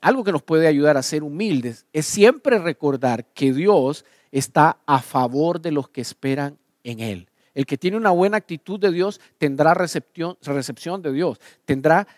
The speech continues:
bondad y prosperidad y acompañamiento de Dios, porque tenemos una actitud favorable hacia Él.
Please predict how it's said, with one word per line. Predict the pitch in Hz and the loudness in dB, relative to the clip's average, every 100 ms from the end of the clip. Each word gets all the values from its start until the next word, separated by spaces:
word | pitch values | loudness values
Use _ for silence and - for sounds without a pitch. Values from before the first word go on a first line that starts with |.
| _ _ | _ _
bondad | 135 151 135 165 | -2 -2 2 0
y | 226 208 _ _ | 0 -6 _ _
prosperidad | 160 147 - 147 123 123 156 202 - _ _ _ _ _ _ - | -6 -6 -2 -2 0 0 0 -2 -4 _ _ _ _ _ _ -4
y | 156 | -2
acompañamiento | 143 156 135 139 120 117 151 226 - 147 | -2 -6 -6 -6 -6 -8 -8 -8 -8 -12
de | 113 | -10
Dios, | 107 92 _ _ _ - | -14 -18 _ _ _ -12
porque | 170 190 | -8 -6
tenemos | 160 190 202 | -6 -6 -8
una | 214 196 | -8 -10
actitud | - 156 - 190 | -10 -12 -8 -8
favorable | 190 165 135 175 185 139 | -2 0 2 2 2 -2
hacia | 110 120 107 | -4 -10 -12
Él. | 90 | -14